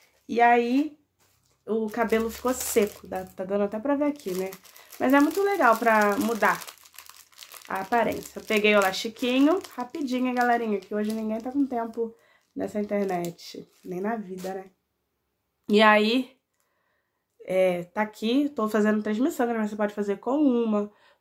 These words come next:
pode fazer com duas, pode fazer com cinco, tá? Depende da sua disposição. Vira a pontinha do cabelo. Assim.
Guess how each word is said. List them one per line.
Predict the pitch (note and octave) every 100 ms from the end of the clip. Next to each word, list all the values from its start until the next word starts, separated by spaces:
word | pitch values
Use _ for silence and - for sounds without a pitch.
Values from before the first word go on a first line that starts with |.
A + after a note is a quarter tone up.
| -
pode | F3
fazer | F#3+ F#3
com | F#3 G#3+ B3+
duas, | A3 G#3 G3 F#3
pode | - E3 D#3+
fazer | E3+ E3+
com | E3 F#3+ G#3+
cinco, | - A3+ G#3 F#3 - F#3+ F#3 _
tá? | - F#3 C#4+ D4+ _ _ _ _ -
Depende | G#3 G#3 G#3+
da | A3+
sua | A#3 B3
disposição. | A#3+ - B3 C#4 - - _ _ _ _ _ _
Vira | G3 A#3 C#4 D4+
a |
pontinha | D4 A3+ G#3+ - G3+
do | G3
cabelo. | F#3+ G#3 G3+ F#3 F#3 F#3+ A3+ E4+ _ _ _ _ _ _ _ _ _ _ _ -
Assim. | F3+ F3+ - F3 F#3 A#3